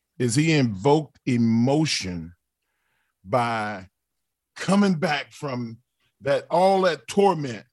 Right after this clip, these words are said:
And then you would hit him and he would just go, "Mm, mm, mm." You would hit him again and he would point at you and all of the people in the crowd would stand up and, "Oh my God, you see what he, he,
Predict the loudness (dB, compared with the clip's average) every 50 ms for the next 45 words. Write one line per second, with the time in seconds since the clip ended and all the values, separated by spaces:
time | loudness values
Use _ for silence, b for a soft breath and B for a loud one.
0 | _ _ _ _ _ _ _ _ _ _ _ _ _ -14 -12 -10 -6 -4 -2 -2
1 | -2 -2 -2 -2 -2 0 -2 -2 -2 0 0 2 4 4 2 0 0 -2 -4 -2
2 | -2 -2 -2 -2 -4 -6 -6 -8 -10 -10 -10 -6 -4 -4 -4 -4 -6 -10 -14 _
3 | _ -14 -10 -8 -8 -8 -10 -12 _ _ -8 -6 -6 -4 -6 -6 -8 -12 _ -8
4 | -6 -4 -4 -2 -2 -4 -4 -4 -6 -8 -12 b b b b b 0 4 6 8
5 | 8 8 6 6 6 6 6 4 4 2 0 -4 -4 -2 -2 -2 -2 -2 -4 -8
6 | -6 -6 -6 -6 -4 -4 -4 -6 -6 -8 -6 -2 0 2 4 4 6 6 6 4
7 | 4 2 -2 -4 -4 -4 -4 -4 -6 -8 B B B B B -4 -4 -4 -4 -6
8 | -12 _ _ _ _ -6 0 2 4 4 4 4 4 4 2 2 2 0 0 -2
9 | -6 -6 -6 -8 -8 -6 -8 -8 -6 -6 -8 -10 -8 -4 -2 -2 0 0 -2 -2
10 | -4 -6 -10 B B B B B B B -6 -4 0 2 2 2 2 2 2 2
11 | 2 2 0 -6 -6 -8 -10 b b b b b 0 2 2 2 0 -2 -2 -2
12 | -2 0 0 0 -2 -2 -2 0 0 0 0 0 0 0 -2 -2 -4 b b b
13 | -2 -2 -2 -2